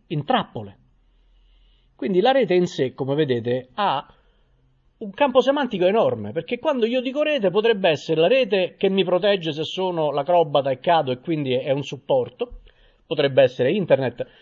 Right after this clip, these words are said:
sempre che internet si meriti questa totale positività che noi le, le associamo, perché come vedete l'idea di rete è un'idea contraddittoriale.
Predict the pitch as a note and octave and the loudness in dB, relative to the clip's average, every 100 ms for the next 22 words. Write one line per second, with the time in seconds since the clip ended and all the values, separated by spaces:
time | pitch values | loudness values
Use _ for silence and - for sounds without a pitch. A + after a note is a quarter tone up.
0 | _ - - C#4 A#3 G3+ B3+ A#3 G3 D#3 | _ -8 -4 -2 0 2 2 2 0 0
1 | D3 - E3+ G#3 G3 D3 C#3+ C#3 D3 C#3+ | -4 -6 -4 0 0 0 -2 -2 -2 0
2 | C#3 C3 _ - D#3+ F3 D#3+ D3 D3 C#3+ | -2 -2 _ -6 -2 0 0 0 0 -2
3 | C#3 C#3 C#3 C3+ - C3+ C3 B2 A#2+ B2 | -2 0 0 -2 -2 -2 0 0 -2 -2
4 | A2+ - A#2 G#3+ A#2 G#2+ A2 - A#2+ - | -4 -4 -6 -4 -4 -6 -8 -10 -10 -8
5 | A#2+ E3+ C3+ B2 C3 C#3 - _ _ _ | -4 -2 0 -2 -4 -6 -8 _ _ _
6 | _ C3 C3+ D#3+ C#3 D3+ G3 B2 A2+ A#2 | _ -6 -2 0 0 0 0 0 0 0
7 | A2+ A#2 A2+ A#2 A2+ A2+ D#3+ B2 F#2+ | 0 -2 -4 -4 -8 -10 -10 -12 -14